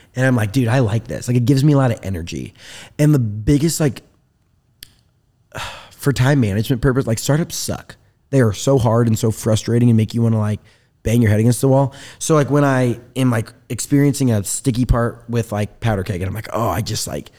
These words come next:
can't figure this out," I'll, like, go work on Bat Hats.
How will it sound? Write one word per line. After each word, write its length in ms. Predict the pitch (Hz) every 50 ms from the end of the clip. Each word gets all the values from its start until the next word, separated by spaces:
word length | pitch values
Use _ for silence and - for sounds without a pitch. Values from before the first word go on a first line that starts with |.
| _ _ _ _ _ -
can't 300 | - - 143 131 123 -
figure 200 | - 131 117 131
this 200 | 113 117 - -
out," 360 | 104 95 87 80 76 - - _ _ _ _ _ _ _ _ _ -
I'll, 160 | 127 123 123
like, 240 | 120 120 117 110 101
go 240 | 127 123 120 120 117
work 280 | 110 110 113 117 113 -
on 180 | 107 107 104
Bat 160 | 92 98 85 -
Hats. 360 | - - - - - -